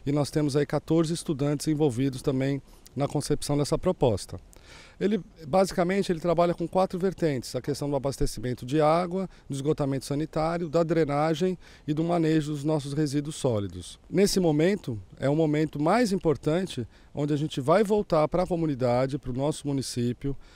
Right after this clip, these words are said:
realizar as audiências e apresentar o que a gente pensou como solução pra essas quatro vertentes no nosso município. No início do projeto, nós realizamos quatorze audiências,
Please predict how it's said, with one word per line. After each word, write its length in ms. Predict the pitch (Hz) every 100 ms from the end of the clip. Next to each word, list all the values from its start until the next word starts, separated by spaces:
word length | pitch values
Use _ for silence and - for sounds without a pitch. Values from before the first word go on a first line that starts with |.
| -
realizar 420 | - 151 143 127 156
as 100 | 160
audiências 600 | 156 131 127 135 - 147
e 60 |
apresentar 680 | 170 - 214 196 185 - 160
o 100 | 170
que 100 | 165
a 60 | 190
gente 220 | 185 -
pensou 420 | 208 214 - 185
como 180 | 180 185
solução 640 | - 196 202 - 175 185 - - -
pra 120 | -
essas 240 | 185 196 -
quatro 320 | 180 175 180
vertentes 640 | 175 151 170 165 160 - -
no 120 | 175
nosso 320 | 180 156 -
município. 680 | 170 170 190 - 120 - 104 - - - -
No 100 | 190
início 380 | 196 180 220 -
do 100 | 156
projeto, 640 | 143 135 123 160 - 120 101 - - - - - - -
nós 200 | 143 139
realizamos 440 | 151 147 131 143
quatorze 520 | - 160 - 170 190 165
audiências, 720 | 139 127 123 143 175 170